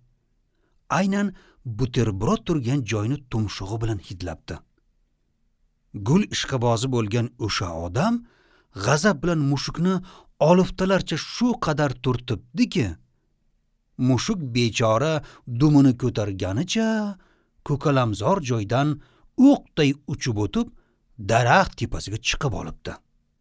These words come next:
Shu payt avtobus kelibdi. Gul ishqibozi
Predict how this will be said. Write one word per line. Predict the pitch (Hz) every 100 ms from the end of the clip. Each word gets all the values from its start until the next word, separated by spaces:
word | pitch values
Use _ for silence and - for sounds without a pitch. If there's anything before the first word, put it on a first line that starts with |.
| _ _ _ _ _ _ _ _ _ _
Shu | - - 226
payt | - 208 - - _ _ -
avtobus | 175 - 131 120 107
kelibdi. | - 110 110 - 127 107 - _ _ _ _ _ _ _ _ _ _ _ _
Gul | 95 95 170 185
ishqibozi | - - - 101 98 95 143